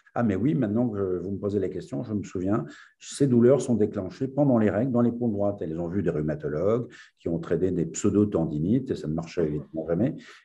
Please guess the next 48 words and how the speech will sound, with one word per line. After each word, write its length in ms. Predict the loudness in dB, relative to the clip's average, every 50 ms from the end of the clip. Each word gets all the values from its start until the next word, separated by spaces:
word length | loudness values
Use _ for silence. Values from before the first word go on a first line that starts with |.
| _ -4
Et 100 | -2 0
il 160 | 0 0 -2
suffit 340 | -2 -2 -2 0 0 2 4
de, 100 | 4 4
euh, 640 | 4 2 0 0 -2 -2 -2 -2 -2 -4 -4 -6 -8
stopper 360 | -6 0 0 0 2 4 4
les 120 | 4 4
règles, 360 | 4 2 -2 -4 -6 -6 -6 -8
euh, 160 | -10 -10 -12
sous 180 | -14 -16 -18
pilule 300 | -14 -8 -4 -2 0 0
en 80 | 0 -2
continu, 600 | -4 -10 -12 -10 -10 -8 -6 -6 -6 -6 -10 -14 -18 -20 -20 _ _
et 120 | -4 -2 -2
tout 140 | -4 -4
s'amende. 580 | 0 0 2 4 4 4 4 2 2 0 -2 -4 0
Et 80 | 2 4
les, 420 | 6 6 6 4 4 2 0 -2 -2 -4 -4 -4 -4
et 40 |
après 240 | -6 -6 -6 -4 -2
avoir 160 | -2 0 -2
fait 120 | -2 -2 -2
une 100 | -2 -2
étude 300 | -2 -2 -4 -6 -4 -4
assez 240 | -6 -6 -8 -12 _ _ -6
prolongée 280 | -6 -2 0 0 0
sur 140 | 0 -2 -6
ce 120 | -6 -6
sujet, 420 | -8 -6 -6 -4 -2 -2 -2 -4 -6 -12 -18 -20 -20 -20 _ _
j'ai, 140 | -4 0 0
euh, 460 | 0 0 0 -2 -2 0 0 0 0 -2
on 180 | -2 -2 -2 -2
a 60 | -2
remarqué 360 | -2 -4 -6 -2 -2 -2 0
qu'au 120 | 0 0 0
bout 160 | 0 0 0
d'un 200 | 0 0 0 0
an, 140 | 0 0 0
bah, 160 | 0 0 0
les 100 | 0 0
lésions 300 | 0 0 0 0 0 0
même 340 | 0 0 0 0 0 -2 -4
du 120 | -8 -4
diaphragme 400 | -4 -4 -4 -2 -2 -2 -2 -2
finissaient 400 | -4 -6 -8 -6 -4 -6 -4 -4
par 120 | -4 -4
disparaître. 560 | -2 -4 -6 -6 -4 -4 -4 -4 -4 -8 -12 _ _ _ _ _
Voilà. 200 | -10 -10 -10